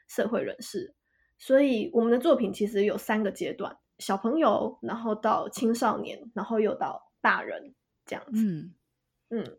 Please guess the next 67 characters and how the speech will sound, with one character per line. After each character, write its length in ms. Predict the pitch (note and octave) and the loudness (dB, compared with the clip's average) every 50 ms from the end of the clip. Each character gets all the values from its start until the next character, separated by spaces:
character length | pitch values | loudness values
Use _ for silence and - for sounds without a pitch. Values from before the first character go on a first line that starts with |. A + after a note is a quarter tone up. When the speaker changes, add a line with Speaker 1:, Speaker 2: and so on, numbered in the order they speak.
| _ _ - | _ _ -2
Speaker 2:
那 160 | C#4+ D4 A3+ | 0 2 2
以 260 | F#3 D#3+ D3+ D3+ - - | 2 0 -2 -4 -6 -2
综 240 | - D#4 C4 G#3 F3+ | 2 2 4 4 4
合 140 | F3+ F3+ | 2 2
口 220 | F3+ - F3+ D#3 D#3 | 0 2 2 4 6
味 200 | F#3 G3 F#3 E3+ | 6 6 4 2
这 100 | - G#3+ | 2 2
样 140 | F#3 D#3+ D3 | 0 2 0
子 100 | D3+ C#3+ | 0 0
来 180 | C#3+ C3+ C#3 | 0 0 0
说 200 | C#3 - F3 F3 | -2 -2 0 0
的 80 | D#3+ D#3+ | 2 2
话， 100 | F3 F3 | 0 -2
你 80 | D#3+ | -2
们 100 | D3+ D3+ | -4 -2
会 60 | E3+ G3+ | 0 2
不 40 | |
会 100 | G#3 G3 | 2 2
觉 140 | - - D#3 | 2 2 0
得 60 | D3+ | 0
这 140 | D3 F3+ F3 | 2 2 0
是 160 | E3 - F#3+ | 0 0 0
一 80 | F3 E3 | 0 0
种 240 | D#3+ D#3 C#3 C3 C3 | 0 -2 -4 -4 -2
在 160 | - E3+ D#3 | 0 0 -2
转 300 | - - D#3 B2 G2 F2 | 0 0 -4 -2 -2 -6
型？ 240 | - - - - D#2 - | -8 -8 -10 -8 -6 -4
你 80 | D#3 | -4
们 140 | D3+ D3 D3 | -2 -2 -2
的 80 | D3+ D3+ | -2 -4
创 300 | - - F#3 E3 D#3 D3 | -2 -2 -2 -2 -2 -2
作 220 | E3+ E3+ D#3+ D#3 D#3+ - _ _ | 0 0 0 0 -2 -6 _ _
上 220 | - - F3 D#3 | -6 -4 -4 -2
面 100 | D#3 D#3 | -2 -4
是 140 | D#3 E3+ D#3+ | -4 -4 -2
一 60 | D3+ | -2
个 60 | C#3+ A#2+ | -2 -4
转 260 | - - F2 D2 - | -4 -8 -10 -10 -10
型？ 220 | - - - - - | -12 -12 -12 -8 -4
那 100 | G3 G#3+ | -2 0
如 120 | G3 G3 E3+ | 2 2 2
果 100 | F3 D#3+ | 0 -2
不 180 | - - D3 | -2 -2 -6
是 140 | D#3+ - G#3+ | -4 0 2
的 100 | F3+ D#3+ | 2 4
话， 220 | E3+ F#3 F3 E3+ - - - - - _ - | 4 2 0 0 -2 -8 -20 -20 -20 _ -4
这 100 | G3 G3 | 0 4
边 140 | G3 G3+ G3 | 4 4 6
想 240 | - F3 D#3 E3 E3 | 6 4 2 2 2
反 160 | E3+ C#3 C#3+ | 0 0 2
问 140 | E3+ E3+ D#3+ | 2 2 2
你 40 | |
们 160 | D3 C#3+ C#3 C3+ | 2 0 -2 -2
说， 180 | - D#3+ D#3 | 0 0 0
你 120 | D#3 D3+ D3 | 2 2 0
们 100 | D3 C#3+ | -2 2
在 140 | F#3 F#3+ | 2 0
创 280 | F3+ - G#3+ G3+ F3+ E3+ | 0 2 0 0 0 2
作 200 | G3 G3 F3 D#3+ | 2 4 4 4
路 160 | E3+ F3+ E3+ | 4 2 2
程 240 | D#3 - D#3 C#3 C3+ | 2 0 -2 -4 -2
上 180 | - F3 D#3 C3+ | -4 -4 -2 -2
有 80 | C3+ | -2
没 120 | C3+ D3+ D#3 | -4 -4 -2
有 60 | E3+ | -4
遇 40 | E3 | -4
过 260 | D#3+ - E3+ E3 E3+ | -2 -2 -4 -4 -4